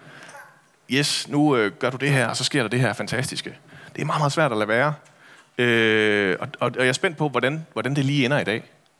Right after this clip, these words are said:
Hvad er det egentlig for et evangelium, vi står tilbage med? Ja. Så tænker jeg, at jeg har tabt jer alle sammen med noget økonomisnak nu. Og, øh, så går vi ned i, i selve lignelsen her. Det første spørgsmål, det er jo, hvem er hvem?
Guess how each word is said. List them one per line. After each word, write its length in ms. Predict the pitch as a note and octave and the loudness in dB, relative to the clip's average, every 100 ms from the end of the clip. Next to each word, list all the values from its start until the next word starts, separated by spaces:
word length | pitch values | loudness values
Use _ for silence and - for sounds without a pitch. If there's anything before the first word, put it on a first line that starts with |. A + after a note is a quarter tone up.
| _ | _
Hvad 140 | C#3 C#3 | -2 0
er 40 | |
det 100 | C3 | 0
egentlig 320 | B2+ G2+ - - - | -2 -4 -6 -14 -20
for 120 | - | -6
et 60 | G#2+ | -4
evangelium, 440 | G2 F#2+ A2+ F#2 | -2 -2 -2 -4
vi 60 | - | -8
står 120 | - | -10
tilbage 300 | D#2+ - F#2+ | -10 -8 -8
med? 140 | G2 G2+ _ _ _ _ _ _ _ _ _ _ _ _ _ _ _ - - - - - _ _ _ _ _ _ _ _ _ _ _ - | -10 -12 _ _ _ _ _ _ _ _ _ _ _ _ _ _ _ -20 -20 -20 -20 -20 _ _ _ _ _ _ _ _ _ _ _ 0
Ja. 160 | B2 B2 - - _ _ _ _ _ _ _ _ | 2 0 -4 -14 _ _ _ _ _ _ _ _
Så 120 | - | -2
tænker 220 | D#3+ F#3+ | 0 4
jeg, 60 | D#3+ | 6
at 20 | |
jeg 60 | B2 | 4
har 60 | |
tabt 220 | A#2+ D#3+ | 2 0
jer 60 | C3+ | 2
alle 100 | C3 | 2
sammen 180 | D3 C3+ | 2 -2
med 80 | G#2+ | 0
noget 120 | G#2+ | 0
økonomisnak 460 | G#2+ A#2+ D3+ G2+ | 2 0 0 -2
nu. 140 | A#2 D3+ - - - - _ | -2 -8 -10 -20 -20 -20 _
Og, 360 | A#2+ C3 C3+ C3 | 2 4 4 4
øh, 320 | B2+ B2 A2+ - | 4 4 2 -4
så 180 | - F3+ | -2 0
går 100 | F#3 | 0
vi 80 | D3+ | 0
ned 220 | D3 D#3+ - _ - | 2 0 -4 _ -6
i, 240 | C#3 C3+ - | -4 -4 -6
i 40 | - | -4
selve 240 | - C3+ | 0 0
lignelsen 340 | B2+ A#2+ B2+ G#2 | 0 -2 -4 -4
her. 160 | G2+ | -6
Det 140 | - - | -6 -2
første 220 | F3+ G3 | -2 -2
spørgsmål, 460 | - D3+ D#3 A#2 G#2 | 0 0 0 -4 0
det 100 | C#3+ | 2
er 40 | |
jo, 180 | D#3 D3 - - _ _ | 2 0 -6 -20 _ _
hvem 220 | C#3+ E3+ | -2 -2
er 100 | A#2 | -6
hvem? 280 | A2 A2+ C#3 | -4 -4 -4